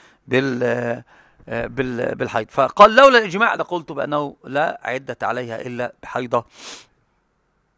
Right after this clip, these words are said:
بحيضة واحدة". وهكذا علماؤنا واستنباط عل-، العلماء. وكما قلنا:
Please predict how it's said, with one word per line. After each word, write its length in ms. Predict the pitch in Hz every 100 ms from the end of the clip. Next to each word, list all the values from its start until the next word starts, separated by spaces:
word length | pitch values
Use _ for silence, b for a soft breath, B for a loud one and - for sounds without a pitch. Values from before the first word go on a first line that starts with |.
| _ _ _ -
بحيضة 360 | - 139 156 127
واحدة". 260 | 110 110
وهكذا 420 | - 180 175 202 135
علماؤنا 640 | 131 120 120 147 151 151
واستنباط 920 | 127 127 139 - - 123 110 139 -
عل-، 160 | 110
العلماء. 840 | 110 104 - 113 - 107 117 165 190 b b b -
وكما 300 | 135 147 131
قلنا: 440 | 147 143 135